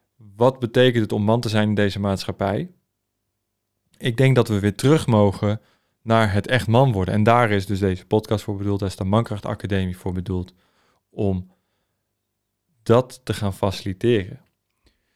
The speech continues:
Weet je, we zijn als jongen, zijn we onvoldoende meer, eh, ja, geïnitieerd in de wereld van man. We zijn jongen gebleven in plaats van man geworden.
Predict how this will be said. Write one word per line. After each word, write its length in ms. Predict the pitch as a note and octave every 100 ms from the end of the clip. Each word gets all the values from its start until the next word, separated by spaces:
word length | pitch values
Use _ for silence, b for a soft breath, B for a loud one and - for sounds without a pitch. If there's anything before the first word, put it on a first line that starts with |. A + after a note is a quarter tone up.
| _
Weet 160 | - A2
je, 60 |
we 100 | B2+
zijn 300 | B2 C3 D3
als 200 | - A#2+
jongen, 800 | G#2 G#2 C3 D3 G#2 A2 C3 C#3 C#3+
zijn 340 | G#2+ A#2 A2+
we 80 | A2
onvoldoende 640 | C#3 D3+ - B2 A#2+ A#2
meer, 400 | A2 G#2 G2+ G#2 _ _ - -
eh, 420 | - A2 G#2 G2+ F#2+ G2 _ _ _ _ _ _ -
ja, 160 | G#2+
geïnitieerd 840 | G2 C3 C#3+ A#2+ A2 - D3 B2+ B2
in 100 | A2
de 100 | G#2+
wereld 320 | B2 B2+ A2+
van 160 | G#2+
man. 360 | G#2 A#2 C3 F#2
We 120 | F#2
zijn 300 | G2 A#2 A2
jongen 440 | G2 G2+ A#2+ C3+ G2+
gebleven 800 | F#2 F2 F2+ F2 E2+ G#2+ A#2
in 180 | - G#2
plaats 260 | G#2+ G2+ F#2+
van 160 | G2+
man 320 | F#2+ G2+ G#2 F#2
geworden. 500 | G2+ G2 B2+ G2